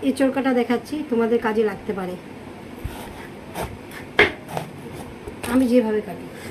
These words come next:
অনেকে তো অনেক রকমভাবেই কাটে, তা আমার কাটার পদ্ধতি এই যে, এটাকে আমি জলে রাখবো,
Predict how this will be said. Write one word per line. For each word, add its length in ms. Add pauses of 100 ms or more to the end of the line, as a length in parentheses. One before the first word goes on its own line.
(1900)
অনেকে 260
তো 120
অনেক 160
রকমভাবেই 440
কাটে, 360 (680)
তা 120 (100)
আমার 220
কাটার 320
পদ্ধতি 540 (460)
এই 140
যে, 120 (920)
এটাকে 220
আমি 140
জলে 280
রাখবো, 360